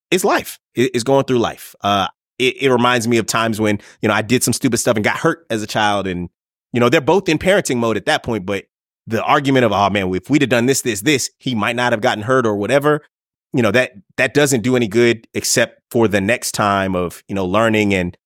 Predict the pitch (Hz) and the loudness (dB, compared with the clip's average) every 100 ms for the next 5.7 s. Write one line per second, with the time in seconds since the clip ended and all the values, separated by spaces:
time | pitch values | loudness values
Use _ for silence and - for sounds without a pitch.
0 | _ - 104 120 107 - 107 101 90 107 | _ -2 0 0 0 0 0 0 -2 -2
1 | 98 - 104 90 92 90 90 90 90 98 | -2 0 0 2 0 0 -2 -4 -2 -2
2 | 92 - 90 87 _ - 107 123 120 107 | -2 -4 -6 -6 _ -2 2 4 2 2
3 | 101 101 98 98 95 - 87 85 82 - | 2 2 2 0 -2 -4 -4 -4 -8 -8
4 | 87 85 85 82 _ _ _ _ - 101 | -8 -6 -8 -12 _ _ _ _ -8 -6
5 | 82 - 110 90 80 - | -6 -4 -4 -4 -6 -10